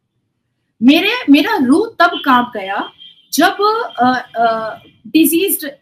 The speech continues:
जो मेरी doctor बिटिया का मृत्यु हुआ है, उनकी माँ का interview जब मैंने देखा, जब वो रो रही थी, कलप रही थी और कह रही थी कि आंखों से कांच निकले हैं,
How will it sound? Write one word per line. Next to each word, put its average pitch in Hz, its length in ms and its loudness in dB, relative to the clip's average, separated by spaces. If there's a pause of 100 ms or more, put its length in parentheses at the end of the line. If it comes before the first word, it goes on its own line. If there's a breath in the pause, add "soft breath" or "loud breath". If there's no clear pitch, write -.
(120)
जो 277 120 0
मेरी 277 220 2
doctor 247 280 -6
बिटिया 233 380 -8
का 240 400 -4
मृत्यु 262 320 -4
हुआ 240 300 -4
है, 214 320 -8 (480)
उनकी 330 440 -10
माँ 277 300 2
का 381 420 -2
interview 269 460 -4
जब 302 200 -6
मैंने 233 280 -8
देखा, 233 580 -8 (240)
जब 277 180 -4
वो 330 80 -8
रो 269 320 -4
रही 320 240 -6
थी, 330 160 -12
कलप 247 340 -8
रही 285 220 -2
थी 294 100 -14
और 311 160 -8
कह 233 320 -12
रही 269 240 0
थी 240 340 -6 (380)
कि 320 180 -6 (300)
आंखों 247 400 -2
से 349 200 -8
कांच 247 420 -4
निकले 233 360 -4
हैं, 214 340 -8